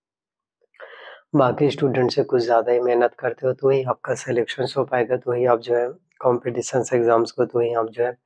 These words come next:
भर्ती परीक्षा exams को जो है qualify कर पाओगे और आप जो है आगे बढ़ पाओगे। इसलिए मेहनत करना सबसे main important है। जितना ज़्यादा हो सके अच्छे से कोशिश करना, जितना ज़्यादा हो सके अच्छे से hard work करना है आपको, अच्छे से मेहनत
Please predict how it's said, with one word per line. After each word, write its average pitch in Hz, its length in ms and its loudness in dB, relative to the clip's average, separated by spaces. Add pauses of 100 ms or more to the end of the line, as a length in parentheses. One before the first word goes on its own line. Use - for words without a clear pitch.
(500)
भर्ती 123 300 2
परीक्षा 120 420 2
exams 113 420 2
को 123 140 -4
जो 110 120 0
है 113 80 0
qualify 117 480 0
कर 120 240 -4
पाओगे 120 340 -2
और 131 240 0
आप 120 240 2
जो 131 120 -6
है 127 80 2
आगे 123 260 0
बढ़ 120 200 2
पाओगे। 120 320 -2
इसलिए 127 280 -4
मेहनत 120 380 0
करना 123 320 0
सबसे - 380 -8
main 120 180 2
important 117 580 0
है। 143 120 -20 (1800)
जितना 127 340 2
ज़्यादा 120 260 4
हो 117 180 4
सके 123 260 -6
अच्छे 123 240 -4
से 127 160 -2
कोशिश 120 420 -4
करना, 123 360 -4 (1040)
जितना 131 420 2
ज़्यादा 120 420 0
हो 120 160 2
सके 131 300 -4 (280)
अच्छे 127 260 -6
से 123 140 -6
hard 117 220 4
work 117 160 0
करना 117 280 -2
है 117 80 -4
आपको, 117 240 -6
अच्छे 120 220 -6
से - 160 -10
मेहनत 113 320 -4